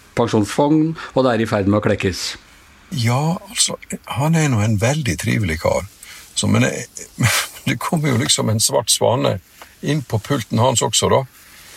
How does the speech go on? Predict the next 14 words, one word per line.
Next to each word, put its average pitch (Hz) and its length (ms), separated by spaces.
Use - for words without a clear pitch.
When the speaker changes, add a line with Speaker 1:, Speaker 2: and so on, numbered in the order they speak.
Speaker 2:
Eh, 117 560
i 117 100
form 127 400
av, 101 300
eh, 95 240
en 98 100
masse 113 480
bråk 113 380
og - 20
spetakkel 101 540
rundt 101 260
denne 92 220
ansettelsen. - 560
Så, 113 160